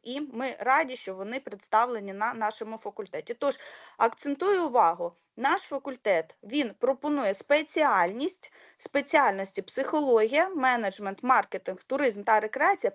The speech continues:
плюс вивчення двох іноземних мов: англійська мова за професійним спрямуванням та друга іноземна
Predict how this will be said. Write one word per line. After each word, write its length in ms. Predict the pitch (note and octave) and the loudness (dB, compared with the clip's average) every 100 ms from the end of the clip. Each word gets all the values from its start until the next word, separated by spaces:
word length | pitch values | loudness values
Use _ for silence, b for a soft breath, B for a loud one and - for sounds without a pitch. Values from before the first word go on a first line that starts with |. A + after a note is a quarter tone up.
| _ | _
плюс 540 | C4 C4+ F4 G4+ - | 2 2 2 2 0
вивчення 640 | G#3+ B3 E4 E4 C4 A3 F#3+ | -6 0 0 -2 -8 -6 -6
двох 500 | F#3 G#3+ C#4 D#4+ - | -8 -2 2 2 0
іноземних 640 | A3+ A3 G#3+ B3+ A#3+ A3+ | -6 -4 0 0 0 -6
мов: 200 | G#3+ E3+ B B B | -6 -8 B B B
англійська 560 | G#3 B3 C#4+ C4+ - | -2 0 -2 -4 -4
мова 300 | G#3 F#3 F3 | -4 -2 -2
за 240 | F#3 C4 F4 | 2 2 2
професійним 600 | F#4+ F4+ E4 E4 D#4 D4 | -2 -6 -6 -2 -2 -4
спрямуванням 640 | - C#4 C4 C4+ C4 A#3 | -4 -4 -2 0 0 -2
та 220 | - C4+ D#4+ | 0 0 0
друга 520 | G3+ A3+ C#4 C4+ B3 - | -4 0 2 2 2 -2
іноземна 680 | G3+ F#3+ F#3+ G#3+ A3+ G3+ | -8 -8 -2 -2 -2 -6